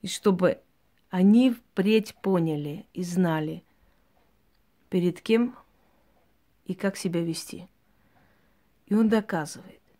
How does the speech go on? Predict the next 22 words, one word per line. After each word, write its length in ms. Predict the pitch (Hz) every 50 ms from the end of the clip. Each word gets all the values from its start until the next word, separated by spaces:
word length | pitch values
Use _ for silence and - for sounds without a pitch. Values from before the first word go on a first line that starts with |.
| _ _ _ _ _ _ _ _ _ _ _ _ _ _ _ _ _ _ _ _ _ _ - - - _
Вы 120 | - 226 240
никогда 440 | 269 262 269 277 254 240 220 285 294
не 140 | 285 254
узнаете 800 | 233 214 202 180 185 196 208 214 214 202 190 190 - - 190 - -
у 120 | - 175 196
этих 380 | 190 185 190 - 185 180 -
людей 680 | 185 185 196 196 175 175 190 240 254 262 254 226 190 185 185 180 214
<laughs> 200 | - - _ _
то, 160 | - - 202 214
что 240 | 208 - - 180
они 200 | 175 170 175 175
обращаются 760 | 175 170 180 - 175 170 - - - 220 240 240 - - - 180
к 120 | - -
нему 380 | 180 170 165 160 151 156 - _ _ _ - - - - - _ _ -
и 80 | -
что 220 | 175 - - 208 190
получают 600 | - - 190 185 190 185 - 202 202 190 185 -
помощь. 520 | - - 170 160 156 151 - - - - - _ _ - - - - _
И 100 | - 190
все 200 | 180 - 262 262
их 120 | 262 262
таланты – 800 | - - 247 226 220 208 202 180 170 165 165 - - - 180 -